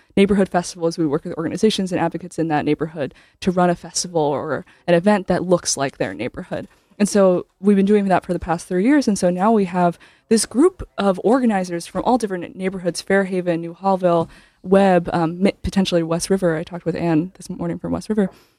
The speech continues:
um, and a couple other, uh, neighborhoods. And we have this room that is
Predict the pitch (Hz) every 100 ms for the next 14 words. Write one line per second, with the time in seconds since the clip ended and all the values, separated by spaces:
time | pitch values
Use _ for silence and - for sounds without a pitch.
0 | _ 190 175 160 185 _ _ _ _ _
1 | 233 190 190 190 180 175 170 - 190 190
2 | - 208 214 226 190 190 175 - - 185
3 | 175 - - 202 202 240 214 185 175 202
4 | 349 175 120 196 185 175 - 185 180 180